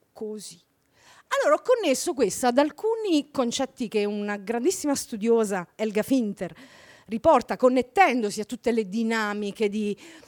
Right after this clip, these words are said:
introspezione, di relativizzazione di, di informazioni, di studio, e lei dice: "Ok, l'esperienza si crea anche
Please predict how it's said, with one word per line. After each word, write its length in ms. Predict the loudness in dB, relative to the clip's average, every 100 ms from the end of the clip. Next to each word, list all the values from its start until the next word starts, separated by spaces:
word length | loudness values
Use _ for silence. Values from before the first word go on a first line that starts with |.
| _
introspezione, 1080 | 2 2 2 -2 -2 -4 -4 0 0 0 -2
di 160 | 2 4
relativizzazione 960 | 4 4 2 -2 0 -2 -2 0 2 2
di, 280 | 0 -4 -6 _
di 160 | 0
informazioni, 1160 | 0 0 0 0 0 -2 -2 2 2 2 0 -4 -8 -8
di 140 | -4
studio, 560 | -4 -2 -2 2 2 2
e 80 |
lei 120 | 0 -2
dice: 160 | -2 -4
"Ok, 420 | -4 -2 -2 -4 _ -20 -20 -20 _ _ _ _ _ _
l'esperienza 800 | 0 0 2 2 2 0 -4 -8
si 180 | -8 -8
crea 360 | -4 -4 -4 -4
anche 640 | -6 -6 -8 -6 -6 -6